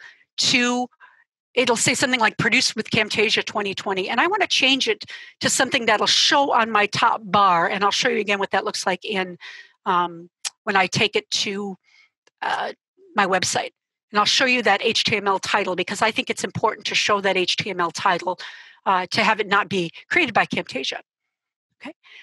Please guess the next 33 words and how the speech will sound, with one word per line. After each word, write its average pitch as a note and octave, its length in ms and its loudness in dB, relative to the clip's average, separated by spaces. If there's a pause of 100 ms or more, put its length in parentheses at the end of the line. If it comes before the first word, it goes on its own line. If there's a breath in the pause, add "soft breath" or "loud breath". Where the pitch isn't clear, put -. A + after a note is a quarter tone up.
(580 loud breath)
Assuming C#4 380 2
I'm F#3+ 120 2
happy C#4 280 2
with C4+ 160 -4
all C4+ 180 4
of C4+ 80 -6
this C4+ 140 -4
stuff, - 340 -2
I G#3+ 80 -2
can F#3+ 160 -6
go F3 140 0
to F3+ 80 0
next. - 500 0 (380 loud breath)
You G#3+ 60 -12
can G#3+ 120 0
include F#3+ 260 -4
a F3 40 0
watermark A#3 480 4
if A#3+ 140 -6
you A#3 80 -6
want A3 280 0
to. A3+ 340 -4 (260 loud breath)
You G3 80 -12
can F3+ 140 -2
add, E3+ 340 0
um, E3+ 460 -2
copyright A3 540 2
information, G#3+ 600 -4
which F3+ 200 -6
I F3 100 -2
don't E3+ 180 -4
bother G3 320 2
with. F#3+ 360 -2